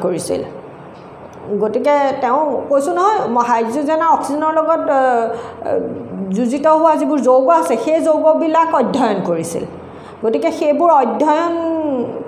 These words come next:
কৰোঁতে তাৰমানে সিহঁতৰ অক্সিজেনৰ লগত যুজিত হ'লে যৌগটোক অক্সাইড যৌগ বুলি কয়,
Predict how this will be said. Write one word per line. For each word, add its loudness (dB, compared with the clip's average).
কৰোঁতে 4
তাৰমানে 0
সিহঁতৰ 2
অক্সিজেনৰ 0
লগত 2
যুজিত 0
হ'লে 4
যৌগটোক 2
অক্সাইড 2
যৌগ 2
বুলি 0
কয়, 0